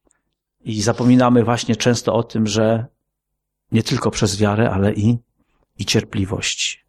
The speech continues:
I nam tego, kiedy nie połączymy tych dwóch rzeczy, to, no, jest obietnica, a więc, no, to oczekuję. I mówię tak: „A to nie ma”. <laughs> I mówię: „Co? Wiarę mam słabą.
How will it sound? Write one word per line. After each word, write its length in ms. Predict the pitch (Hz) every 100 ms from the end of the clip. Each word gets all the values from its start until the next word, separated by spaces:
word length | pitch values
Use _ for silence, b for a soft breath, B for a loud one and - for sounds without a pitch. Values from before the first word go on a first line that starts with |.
| -
I 80 |
nam 200 | 107 113
tego, 280 | 120 135 131
kiedy 380 | 117 127 123 139
nie 160 | 135 131
połączymy 500 | 151 147 139 185 170
tych 160 | 156
dwóch 220 | 123 143
rzeczy, 400 | 123 160 156 -
to, 260 | 123 127 123 B B B B B _ _ _ -
no, 180 | 104 107
jest 240 | 135 156
obietnica, 840 | 156 151 151 170 160 190 196 226 226 _ _ _
a 140 | - 110
więc, 480 | 123 131 - - 82 90 90 -
no, 220 | 101 120
to 460 | 123 131 131 131 - -
oczekuję. 600 | 113 120 - 120 92 85 - _ _
I 100 | -
mówię 240 | 107 104 113
tak: 440 | - 92 - B 156 B -
„A 120 | 95
to 140 | 123
nie 160 | 170 160
ma”. 280 | 101 87 - _ _ _ _
<laughs> 360 | - - 113 101 B B B _
I 80 | 104
mówię: 220 | 117 113
„Co? 380 | 107 127 151 - b b _ _ _
Wiarę 360 | 92 101 170 170
mam 180 | 117 104
słabą. 480 | - 101 92 98